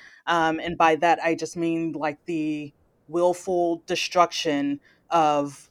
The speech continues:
knowledge of a certain population. And we see that happen with any population that immigrates anywhere, but especially populations that are enslaved and forced, um, to move otherwhere. They're kidnapped, they're taken, they're abducted,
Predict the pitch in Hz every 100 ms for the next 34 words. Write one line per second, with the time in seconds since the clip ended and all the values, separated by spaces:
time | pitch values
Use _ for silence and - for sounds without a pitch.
0 | _ 165 175 170 156 147 147 - 151 160
1 | - 160 151 - 151 - 147 147 143 -
2 | 127 120 - 165 160 156 208 185 180 -
3 | 190 180 170 160 156 156 151 - _ _
4 | _ _ _ - 220 247 254 196 170 170
5 | 160 - 156 151 - 170 165 165 147 -
6 | 175 165 147 147 143 139 156 - - 165
7 | 180 160 151 165 - 170 160 156 151 151
8 | 151 143 156 147 156 147 - 170 156 151
9 | 147 - 156 - - - 160 156 - -
10 | - - _ - 156 147 143 143 143 _
11 | _ _ - 170 165 160 151 143 - 147
12 | 143 139 135 123 151 151 - 175 156 147
13 | 135 - 147 - 165 151 143 139 143 147
14 | 131 160 156 - 147 139